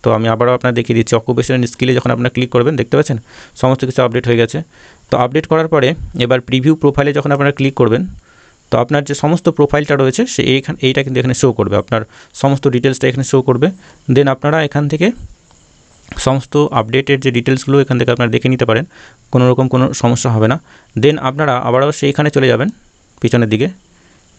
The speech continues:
গিয়ে এইখানে আপনারা আবার চলে আসবেন যেখানে ডাউনলোডের অপশন রয়েছে, ঠিক আছে? আপডেট প্রোফাইলে ক্লিক করলে আপনারা সমস্ত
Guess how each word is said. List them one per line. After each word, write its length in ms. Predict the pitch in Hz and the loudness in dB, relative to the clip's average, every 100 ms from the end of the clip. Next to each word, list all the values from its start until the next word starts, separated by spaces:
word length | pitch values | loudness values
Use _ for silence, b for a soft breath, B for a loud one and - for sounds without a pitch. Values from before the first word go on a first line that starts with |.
| 123 | 2
গিয়ে 180 | 123 135 202 - _ _ _ _ _ _ _ _ _ _ _ _ - | 4 4 0 -8 _ _ _ _ _ _ _ _ _ _ _ _ -6
এইখানে 220 | 151 143 147 | -2 0 0
আপনারা 200 | 147 143 139 | 0 0 2
আবার 100 | 147 147 | 2 2
চলে 100 | 135 | 0
আসবেন 200 | 131 143 156 | 2 0 0
যেখানে 200 | 135 139 139 | 0 2 0
ডাউনলোডের 360 | 120 127 131 120 | 0 -2 -2 0
অপশন 180 | 110 117 98 | 0 0 0
রয়েছে, 220 | 98 - 110 | 0 -2 -4
ঠিক 100 | - 185 | 0 0
আছে? 100 | 110 - B B 117 | 0 -6 B B -4
আপডেট 200 | 120 143 143 | -2 -2 -2
প্রোফাইলে 340 | 147 156 151 151 | 0 2 2 0
ক্লিক 160 | 131 - | -2 2
করলে 160 | 143 139 135 | 2 2 0
আপনারা 180 | 139 139 | -2 -2
সমস্ত 240 | 120 123 | 0 0